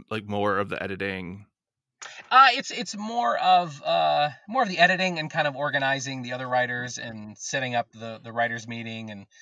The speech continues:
Speaker 2: you know, communicating to, to them about what's going on,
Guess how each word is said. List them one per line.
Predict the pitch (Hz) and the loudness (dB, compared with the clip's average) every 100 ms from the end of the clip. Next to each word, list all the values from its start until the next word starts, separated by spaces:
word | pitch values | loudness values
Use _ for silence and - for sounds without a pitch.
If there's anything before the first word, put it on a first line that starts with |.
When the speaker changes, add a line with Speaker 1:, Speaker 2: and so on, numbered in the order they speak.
| - - - | -20 -20 -6
Speaker 2:
you | 131 | -4
know, | 117 | -2
communicating | 160 151 151 139 151 135 123 | -2 0 0 0 -2 -2 -6
to, | - 127 - - | -8 -10 -12 -14
to | 139 | -12
them | 117 127 123 123 120 120 120 - | -6 0 2 2 0 -6 -10 -14
about | 110 113 110 | -6 -4 -4
what's | 120 - | -10 -10
going | 127 113 | -8 -6
on, | 107 107 107 104 | -6 -6 -8 -14